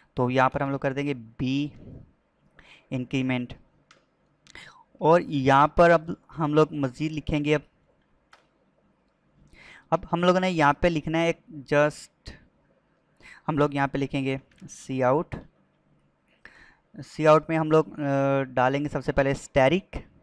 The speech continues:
क्योंकि हमें, हम लोगों ने कुछ इस तरह का पैटर्न जो है वो शो करवाना है।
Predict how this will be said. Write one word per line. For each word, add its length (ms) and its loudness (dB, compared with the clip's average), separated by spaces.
क्योंकि 240 2
हमें, 380 2
हम 360 -8
लोगों 180 -2
ने 80 -6
कुछ 420 -8
इस 200 -8
तरह 240 4
का 280 6
पैटर्न 580 4
जो 120 4
है 80 8
वो 120 2
शो 220 2
करवाना 360 4
है। 140 -2